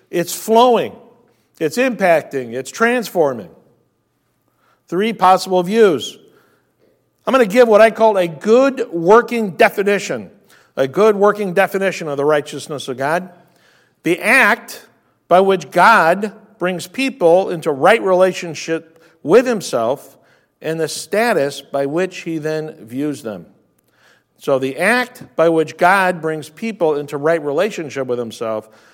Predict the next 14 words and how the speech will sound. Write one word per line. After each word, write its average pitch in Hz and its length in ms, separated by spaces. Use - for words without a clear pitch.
and 139 160
the 131 80
status 185 560
by 139 180
which 156 280
he 147 160
then 127 260
views 180 380
them. 90 200
So - 260
if 180 240
we 233 460
are 175 160
incapable 165 1000